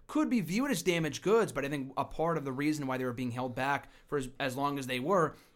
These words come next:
was that Shining Stars nickname, being the time sa-, share salesman, which was absolutely atrocious. So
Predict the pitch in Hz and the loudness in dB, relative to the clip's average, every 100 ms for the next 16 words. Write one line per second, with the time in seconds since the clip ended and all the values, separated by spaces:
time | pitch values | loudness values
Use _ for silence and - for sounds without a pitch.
0 | - 147 143 151 - 151 143 147 139 - | -2 0 2 0 0 2 2 2 -2 0
1 | 135 131 113 135 135 113 110 123 127 127 | 0 0 0 -4 -4 -6 -4 -2 0 -2
2 | 120 - 156 156 151 - 143 123 - 143 | -2 6 8 8 4 -2 -4 -4 -4 -2
3 | 139 135 139 147 131 113 110 110 - - | -2 -2 0 2 2 -2 -4 -8 -16 -10
4 | 139 135 127 139 143 135 139 131 120 131 | -6 -4 0 0 0 0 0 0 -4 -2
5 | 131 139 120 - 131 120 | -2 -2 -4 -2 0 0